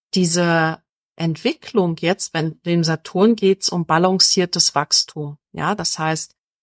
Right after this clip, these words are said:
die müssen, wie jede Generation, mu-, darf etwas transformieren aus sich selbst heraus, quasi der Generation anbieten.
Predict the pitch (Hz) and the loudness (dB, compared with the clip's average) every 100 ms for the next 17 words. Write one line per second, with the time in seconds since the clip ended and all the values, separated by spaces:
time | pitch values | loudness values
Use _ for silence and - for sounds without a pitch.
0 | - 175 175 - 170 170 165 165 - _ | -2 2 2 2 2 0 -4 -8 -16 _
1 | 160 160 156 - 156 190 226 165 156 151 | -12 -8 -8 -6 2 2 2 0 -2 -4
2 | - - 156 160 190 185 - - 147 165 | -4 -2 0 2 2 0 -2 -4 -2 -2
3 | - 160 - 151 - 147 - 151 151 151 | -2 -12 -4 -4 -2 -4 -4 -4 -4 -6
4 | - 143 156 - - 147 - - 135 - | -4 -2 0 0 -2 0 0 0 0 -2
5 | - 147 127 123 117 - - 143 143 165 | -6 -6 -2 0 0 -4 -2 0 0 0
6 | 165 170 - - 143 151 151 143 - - | -2 -6 -20 -14 -8 -4 -4 -2 -2 0
7 | 156 151 151 156 147 - - | 0 -4 -6 -6 -8 -10 -16